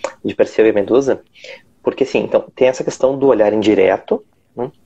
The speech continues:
que ele viu o reflexo, né, da Medusa, então, assim, vendo a Medusa como um monstro, né? Então, assim, ele viu esse monstro de maneira indireta,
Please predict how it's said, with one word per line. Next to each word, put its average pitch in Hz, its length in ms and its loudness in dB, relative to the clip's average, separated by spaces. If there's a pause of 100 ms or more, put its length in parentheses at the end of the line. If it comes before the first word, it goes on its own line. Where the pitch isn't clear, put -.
(120)
que - 100 -2
ele 113 80 -2
viu 120 140 4
o 123 40 6
reflexo, 123 760 -2 (440)
né, 117 280 -4
da 107 180 -6
Medusa, 113 400 0
então, - 180 -4
assim, - 200 -4 (420)
vendo 135 240 2
a 190 60 2
Medusa 175 280 2
como 190 180 4
um 170 40 2
monstro, 110 380 0
né? 104 140 -12
Então, 120 220 -8
assim, - 180 -8
ele 110 200 2
viu 131 420 2
esse - 340 -2
monstro 110 580 0
de 131 180 -6
maneira 113 280 0
indireta, 117 460 0